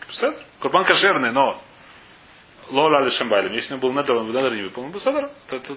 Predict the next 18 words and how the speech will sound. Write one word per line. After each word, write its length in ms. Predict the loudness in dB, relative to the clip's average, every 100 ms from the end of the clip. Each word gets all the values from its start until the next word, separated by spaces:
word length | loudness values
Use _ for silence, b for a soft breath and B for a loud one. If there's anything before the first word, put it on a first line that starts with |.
| -12
своим 280 | -8 -4 -2
недером 260 | 0 0 0
потом 220 | -2 -4
будет 160 | -4
разбираться. 460 | -4 -4 -4 -6 -6
Сейчас, 200 | -6 -6
сейчас 280 | -4 -4 -4
мы 60 | -4
тебя 100 | -6
побьем. 320 | -4 -6 -8 -20 -20 B B B B B -20 _ _ _ _ -20 -20 -20 -20 -20 -20 _ -20 -20 -20 -20 -20 _ _ -20 -20 -20 -20 -20 -20 -20 -20 -20 -20 -20 -16 -10 -10 -12 -6
Но 120 | -4
хамол. 280 | -4 -6 -12 -14 -20 _ -20 -20 -20 -20 -20 -8
Бумоет 460 | -2 2 4 4 0
лишмой 400 | 0 2 2 4
потур, 300 | 2 2 0
что 200 | 2 2
лишмо 280 | 2 -2 -4
хаев. 340 | -4 -4 -8